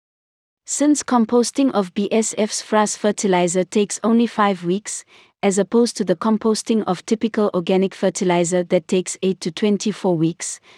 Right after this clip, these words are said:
the B S F systems can help improve food security, reduce dependence on imported chemical fertilizers, and combat climate change. Being so dependent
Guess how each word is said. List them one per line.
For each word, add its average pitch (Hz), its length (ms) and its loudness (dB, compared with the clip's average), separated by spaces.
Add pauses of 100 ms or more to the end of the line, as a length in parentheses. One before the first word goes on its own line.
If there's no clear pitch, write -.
(160)
the 190 100 2
B 214 260 0
S 220 220 0
F 226 160 0
systems 175 640 -2
can 180 180 0
help 185 340 0
improve 208 460 0
food 226 320 -2
security, 175 760 -2 (320)
reduce 190 440 0
dependence 202 640 0
on 196 140 2
imported 220 520 0
chemical 214 440 0
fertilizers, 175 840 0 (400)
and 190 200 0
combat 208 420 0
climate 214 380 0
change. 160 560 -2 (880)
Being 247 240 4
so 262 200 2
dependent 214 600 0